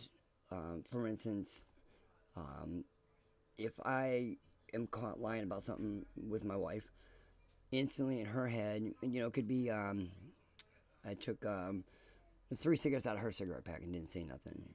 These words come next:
She asked me, "Did you take any cigarettes out of my pack?" And I say, "No." And I know I did. And then she,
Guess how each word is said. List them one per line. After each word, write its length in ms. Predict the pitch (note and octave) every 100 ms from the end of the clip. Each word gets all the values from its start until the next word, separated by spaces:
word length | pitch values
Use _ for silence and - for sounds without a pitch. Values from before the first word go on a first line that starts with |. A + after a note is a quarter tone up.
| -
She 160 | - F2
asked 200 | F2 G2
me, 100 | F2+
"Did 160 | F#2+
you 60 | G2+
take 160 | C#3 A#2+
any 80 |
cigarettes 320 | G#2+ A#2+ A2 G#2+
out 80 |
of 60 | G2+
my 100 | F2+
pack?" 280 | G2+ F#2+ G2
And 120 | F#2
I 20 |
say, 160 | F2+ G#2+
"No." 240 | C3 A#2+ - - - - - - - - - G2+
And 100 | F#2+
I 60 |
know 160 | A#2 A#2+
I 80 | G#2
did. 260 | A#2 G2
And 480 | F#2+ F#2 - F#2+ G2
then 160 | G#2 G#2+
she, 400 | - A2 G2+